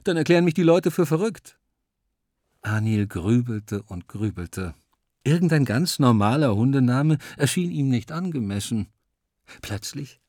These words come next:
hatte er eine Idee. „Ich nenne dich Pescado“, rief er. „Das ist ein schöner, kurzer Name. Und Pescado bedeutet Fisch, weil du aus dem Meer kommst wie ein Fisch.“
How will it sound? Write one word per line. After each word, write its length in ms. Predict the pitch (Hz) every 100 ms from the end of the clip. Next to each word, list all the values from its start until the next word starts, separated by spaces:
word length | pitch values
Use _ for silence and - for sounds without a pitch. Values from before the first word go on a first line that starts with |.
| _
hatte 260 | 160 156
er 200 | 135 120
eine 220 | 127 110 113
Idee. 540 | 110 - 147 92 69 _ _ _ _ _ _ _ _ _ - -
„Ich 140 | 208 190
nenne 200 | 240 233
dich 220 | 214 -
Pescado“, 640 | 185 - 240 220 156 107 _ _
rief 220 | 92 87
er. 240 | 95 80 - _ _ _ _
„Das 100 | 208
ist 140 | 196 208
ein 100 | 170
schöner, 380 | 226 262 262
kurzer 480 | - - 196 - 117
Name. 420 | 90 92 87 78 - _ - -
Und 100 | 208
Pescado 560 | 165 156 160 143 156 175 -
bedeutet 380 | 185 170 170
Fisch, 360 | - 269 - - _ _ _ - -
weil 180 | 151 165
du 100 | 175
aus 140 | 156
dem 180 | - 139 147
Meer 180 | 143
kommst 480 | 131 143 147 127 - -
wie 180 | 120 120
ein 220 | 123 107
Fisch.“ 500 | - 95 - -